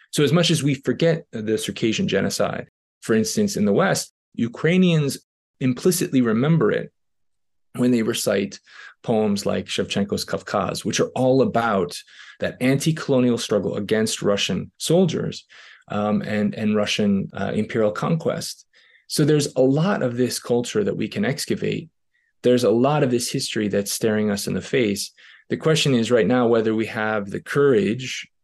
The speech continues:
and the energy to confront it and dive into it and also accept mistakes and, and, and realize our failures. And that's something that I think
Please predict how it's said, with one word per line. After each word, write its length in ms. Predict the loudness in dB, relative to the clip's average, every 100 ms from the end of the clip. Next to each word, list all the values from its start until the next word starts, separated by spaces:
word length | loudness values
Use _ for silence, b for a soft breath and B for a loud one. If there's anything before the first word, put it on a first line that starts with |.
| _
and 300 | -4 -2 0
the 120 | 2
energy 520 | 2 2 0 -6 -14 -20 _
to 240 | -6 -4
confront 520 | -2 -4 -2 -2 0 0
it 160 | -2
and 240 | -2 0 0
dive 240 | 0 0
into 320 | -2 -2 0
it 80 | 2
and 120 | 2
also 300 | 2 0 0
accept 420 | -2 0 -2 -2 -6
mistakes 720 | -4 -4 -2 -2 -4 -6 -6
and, 160 | -6
and, 260 | -4 -2 -2
and 160 | -2 2
realize 420 | 4 4 2 0
our 60 |
failures. 560 | -2 0 0 -2 -8 -8
And 120 | -2
that's 160 | -2 0
something 360 | 0 0 0
that 100 | 0
I 80 | -2
think 320 | -2 -4 -6